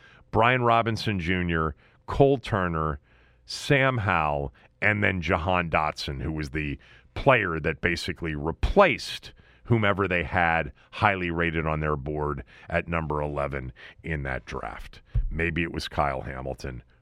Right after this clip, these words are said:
Who knows? Uh, and, you know, it is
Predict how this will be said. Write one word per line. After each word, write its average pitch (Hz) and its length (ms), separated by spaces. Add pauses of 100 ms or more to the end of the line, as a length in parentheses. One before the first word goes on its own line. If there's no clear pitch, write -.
Who 107 200
knows? - 500 (460)
Uh, 101 340
and, 185 400
you 185 140
know, 170 220
it 170 160
is 160 200